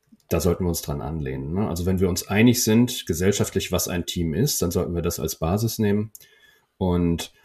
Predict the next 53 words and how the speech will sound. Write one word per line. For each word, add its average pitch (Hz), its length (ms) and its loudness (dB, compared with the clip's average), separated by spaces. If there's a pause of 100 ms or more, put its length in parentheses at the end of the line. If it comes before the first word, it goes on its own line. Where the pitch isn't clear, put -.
(260)
ähm, 90 300 0
wenn 101 100 6
man 104 100 6
sich 98 200 2
einfach 101 200 2
mit 101 140 2
Menschen 107 340 4
über 101 180 4
einen 98 80 4
längeren 98 280 4
Zeitraum 92 460 0
mal, 82 320 0
also 87 140 -4
mit 87 100 -2
unterschiedlichen 98 520 -2
Menschen 87 260 -2
über 87 80 0
einen 82 100 0
längeren 87 260 0
Zeitraum 92 340 -2
unterhält, 80 400 2
was 92 140 0
sie 85 100 -2
unter 82 160 -4
einem 87 140 -2
Team 90 200 -2
verstehen, 92 340 0
dann 90 100 0
kommen 101 160 -2
immer 110 220 2
wieder 90 160 0
dieselben 82 380 -2
Themen 76 340 -6
hoch. - 260 -18 (140)
Ein 92 240 -2
Team 98 240 2
ist - 260 -2 (140)
eine 90 140 0
relativ - 380 2
kleine 82 600 0
Gruppe 76 240 -6
von 71 200 -8
Menschen. - 380 -10
Das - 160 -6
ist - 340 -4 (320)
eine 92 120 -6
Gruppe, 101 260 2
die 87 160 0
ein 90 60 0
gemeinsames 85 560 0
Ziel 95 240 4
verfolgt. - 720 -6 (600)
Ähm, 85 480 0